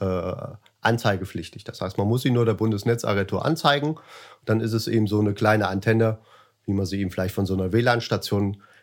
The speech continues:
kennt. Und damit vergrößert man quasi die Reichweite, weil man die Zellen so kleiner macht.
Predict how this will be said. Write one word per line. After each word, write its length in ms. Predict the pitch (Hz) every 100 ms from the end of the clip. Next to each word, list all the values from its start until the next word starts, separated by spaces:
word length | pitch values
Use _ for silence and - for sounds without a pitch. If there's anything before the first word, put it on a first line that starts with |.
| _
kennt. 320 | - 147 175 113
Und 180 | 104
damit 540 | 107 113 120 123 - _ _ _ _
vergrößert 640 | 101 - 117 113 104 -
man 200 | 98 95 -
quasi 580 | - 98 95 104 95 104
die 160 | 95 92
Reichweite, 640 | 92 110 - 101 92 85
weil 120 | 90
man 140 | 95 90
die 140 | 92
Zellen 320 | - 95 98
so 100 | 90
kleiner 360 | 82 80 78 82
macht. 300 | 80 -